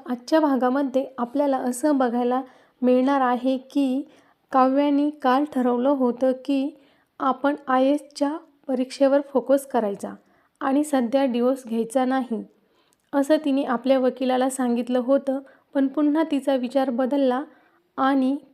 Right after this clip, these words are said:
ती वकिलाला फोन करते, तर वकील हा पार्थच्या ऑफिसमध्ये असतो. दोघंजण चहा घेत असतात आणि तेवढ्यात काव्याचा फोन येतो की,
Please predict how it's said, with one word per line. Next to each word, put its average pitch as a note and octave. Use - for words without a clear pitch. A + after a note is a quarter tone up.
ती C#4+
वकिलाला C4
फोन C#4
करते, B3
तर C4+
वकील C4
हा B3+
पार्थच्या B3
ऑफिसमध्ये C4+
असतो. C4+
दोघंजण C4
चहा C4+
घेत B3
असतात B3+
आणि C4+
तेवढ्यात B3+
काव्याचा B3
फोन C#4
येतो B3+
की, B3